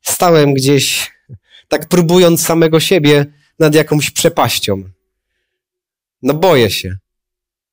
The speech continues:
wysokości. Wtedy robię krok w tył i mówię: "Tylko głupi się nie boi".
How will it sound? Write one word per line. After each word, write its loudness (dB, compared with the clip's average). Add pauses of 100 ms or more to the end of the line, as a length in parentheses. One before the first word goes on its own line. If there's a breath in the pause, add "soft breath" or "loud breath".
(720)
wysokości. -2 (1700 soft breath)
Wtedy 0
robię 2
krok -2
w -8
tył 2
i 2
mówię: 2
"Tylko 0
głupi -2
się -2
nie 2
boi". 0